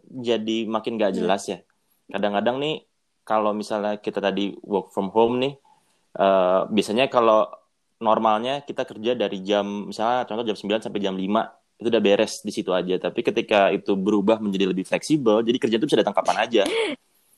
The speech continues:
Speaker 2: Curhatan.
Speaker 1: Dan itu yang <laughs> nggak, tapi itu jadi, jadi akhirnya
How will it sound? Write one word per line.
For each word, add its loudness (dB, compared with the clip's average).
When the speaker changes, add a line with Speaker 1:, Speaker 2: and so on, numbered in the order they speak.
Speaker 2:
Curhatan. 4
Speaker 1:
Dan 6
itu 6
yang 4
<laughs> 0
nggak, 2
tapi 0
itu -2
jadi, 2
jadi -2
akhirnya 2